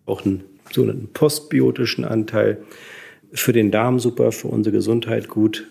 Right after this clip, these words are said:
ähm, günstig, gerne auch selber herstellbar. Tolles Produkt.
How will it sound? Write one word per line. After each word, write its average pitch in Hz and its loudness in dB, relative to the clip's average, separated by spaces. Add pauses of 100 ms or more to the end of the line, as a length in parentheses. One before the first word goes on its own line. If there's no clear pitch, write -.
(100)
ähm, 101 -2
günstig, 147 2
gerne 123 0
auch 107 -4
selber 113 0
herstellbar. 104 -2 (480)
Tolles 104 -4
Produkt. - -4